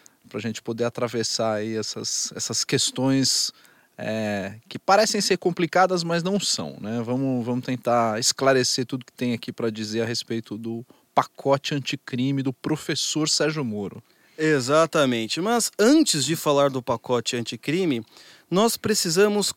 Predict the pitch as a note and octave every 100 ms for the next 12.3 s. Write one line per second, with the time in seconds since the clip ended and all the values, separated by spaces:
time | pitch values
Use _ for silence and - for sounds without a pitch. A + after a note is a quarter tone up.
0 | - B3+ C#4+ C4 A#3+ A3+ - A#3 A3 F3+
1 | D3+ F#3 E3 - - F#3 D3+ A2+ A2 -
2 | A#2+ B3 C4 G#3+ G3+ C4+ G3 D#3+ G#3 A#3+
3 | _ _ _ _ _ - - E3 E3 E3+
4 | D#3 F#3 F3 E3 D3+ D#3 C3 F3 G3+ G#3
5 | F3+ F#3+ F#3+ F#3 D#3+ _ _ _ _ -
6 | - _ E3 E3+ E3+ D#3 D#3+ F#3 F#3 F3+
7 | D#3+ - G3+ E3 - B2 B2+ C#3 D#3 G#3+
8 | A#3 B3 A#3+ A3+ A#3+ A#3 G#3+ F#3+ G3+ G3
9 | D3 D#3 F#3 F3 E3+ F#3 D3+ D3+ D3 C#3+
10 | - C3+ G#3+ F#3+ F#3 F3 F3 D3+ - D#3
11 | D#3 D3+ F#3+ F3+ D#3+ C#3 C#3+ - E3+ F#3+
12 | E3 G#3 G3